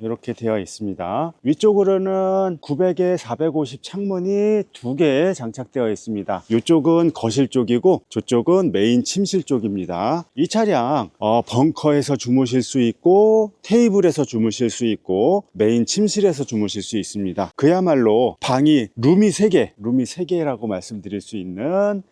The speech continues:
캠핑카라고 보시면 되세요. 차량 외관은 요렇게 생겼습니다. 전면 쪽으로 한번 가보겠습니다.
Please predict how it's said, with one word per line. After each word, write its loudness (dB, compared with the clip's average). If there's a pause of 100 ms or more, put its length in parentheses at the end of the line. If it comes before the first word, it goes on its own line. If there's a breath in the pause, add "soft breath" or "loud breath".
캠핑카라고 -4
보시면 -8
되세요. -6 (120)
차량 0
외관은 0
요렇게 -4
생겼습니다. -6
전면 -4
쪽으로 -4
한번 -6
가보겠습니다. -4